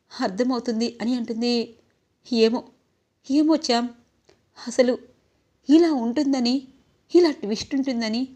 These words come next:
నేను అస్సలు అనుకోలేదు. నాన్న చాలా మంచివారు, అలాగే చందమ్మ చాలా మంచిది, కానీ రమ అమ్మ మా అమ్మ కదా, తనకి నాన్న అన్యాయం చేయకూడదు కదా" అని అంటారు. "బాబు, ఎవరికి ఎవరు అన్యాయం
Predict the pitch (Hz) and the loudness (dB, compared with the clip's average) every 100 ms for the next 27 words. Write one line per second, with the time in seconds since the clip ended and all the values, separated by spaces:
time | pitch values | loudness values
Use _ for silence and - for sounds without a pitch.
0 | - 285 277 233 - 285 254 226 - 240 | 0 4 4 2 -2 -2 -2 -6 -6 -2
1 | 233 240 - - - - _ _ _ - | 0 -2 -4 -12 -20 -20 _ _ _ -4
2 | 233 226 247 254 226 233 233 220 240 233 | -2 -2 -4 -6 -10 -6 -6 -6 -6 -6
3 | 233 233 233 _ _ _ _ - 233 208 | -2 -4 -6 _ _ _ _ -4 -2 2
4 | 220 233 - _ _ _ - 277 285 294 | 0 0 -8 _ _ _ -6 -2 2 2
5 | 254 247 208 220 233 220 247 240 - _ | 0 -4 -6 -6 -6 -6 -4 -6 -6 _
6 | _ _ _ - 240 226 254 - _ _ | _ _ _ -2 2 2 0 -6 _ _
7 | _ _ - 240 247 254 330 285 240 240 | _ _ -2 4 4 4 2 2 0 -2
8 | - _ - 285 285 220 247 285 233 254 | -8 _ 0 2 4 2 -2 -2 0 0
9 | 247 - _ _ _ _ - 302 320 247 | -2 -10 _ _ _ _ -2 0 2 0
10 | 214 220 262 262 - _ _ _ _ 277 | -2 0 0 0 -6 _ _ _ _ -2
11 | 269 381 359 - 226 220 285 247 220 226 | 0 0 0 0 0 0 -4 -2 -2 -2
12 | 233 - 208 254 240 233 233 247 233 - | -2 -6 -4 -2 -4 -6 -2 -2 -4 -14
13 | _ _ - 208 202 233 233 _ _ _ | _ _ -6 -2 0 0 -4 _ _ _
14 | _ - 233 247 320 339 285 202 240 269 | _ -2 2 4 2 0 0 0 -2 -4
15 | 214 226 269 262 | -4 -4 -2 -2